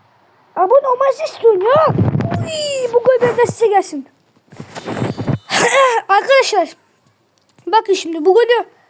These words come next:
momentumlu bu golü atarsam bir şey olacak. Abone olacaksınız. Tamam, bunu saymayalım. Tamam mı? Bu gol olursa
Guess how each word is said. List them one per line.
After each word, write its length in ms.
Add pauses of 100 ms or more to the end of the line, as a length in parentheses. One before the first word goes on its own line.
(260)
momentumlu 680
bu 100
golü 200
atarsam 480 (1800)
bir 80
şey 220
olacak. 360 (180)
Abone 280
olacaksınız. 480 (2500)
Tamam, 220
bunu 100
saymayalım. 480 (880)
Tamam 180
mı? 160 (3750)
Bu 80
gol 220
olursa 240